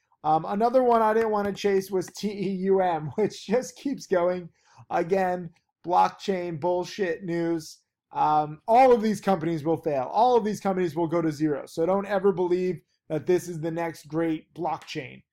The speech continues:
uh, play. You know, it's, it's all just hype to get their stock up, and then they can do a financing or enrich the insiders. Um, it's, it's, it's how small caps and penny stocks work. So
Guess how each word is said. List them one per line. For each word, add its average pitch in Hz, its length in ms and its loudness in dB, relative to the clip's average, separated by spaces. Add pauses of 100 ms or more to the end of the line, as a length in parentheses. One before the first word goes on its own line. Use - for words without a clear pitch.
(320)
uh, 143 300 -2
play. 143 580 -10
You 160 200 -8
know, 151 200 -8
it's, 160 280 -6
it's 202 200 -4
all 185 220 4
just 170 220 -8
hype 175 320 -4
to 156 100 -12
get 160 180 -2
their 160 120 -4
stock 214 400 0
up, 190 200 0
and 170 100 -8
then 165 140 -4
they 165 120 -2
can 160 160 -6
do 160 140 2
a 147 60 -2
financing 165 800 -4 (380)
or 151 240 -2
enrich 156 400 -4
the 151 180 -6
insiders. 147 840 -4 (300)
Um, 147 480 -6 (200)
it's, 180 460 -6 (380)
it's, 175 320 -10
it's 202 180 -6
how 214 180 -2
small 220 320 -4
caps 208 360 -4
and 190 100 -8
penny 190 220 -4
stocks 165 380 -4
work. 147 320 -8
So 151 380 -4